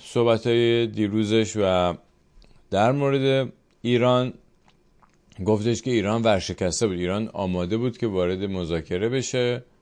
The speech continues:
با من، ولی خب این تقلب انتخاباتی در آمریکا اتفاق افتاد و بایدن اومد سر کار، بلافاصله همهٔ تحریم‌ها رو ورداشت از روی ایران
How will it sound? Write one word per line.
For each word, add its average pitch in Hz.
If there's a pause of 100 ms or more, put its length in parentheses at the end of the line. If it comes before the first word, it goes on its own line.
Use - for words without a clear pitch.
(140)
با 107
من، 110 (100)
ولی 104
خب 95
این 92 (440)
تقلب 80
انتخاباتی 82
در 90
آمریکا 78
اتفاق 92
افتاد 117
و 90 (840)
بایدن 90
اومد 127
سر 113
کار، 101
بلافاصله 110
همهٔ 92
تحریم‌ها 80
رو 90
ورداشت 87
از 107
روی 104
ایران 98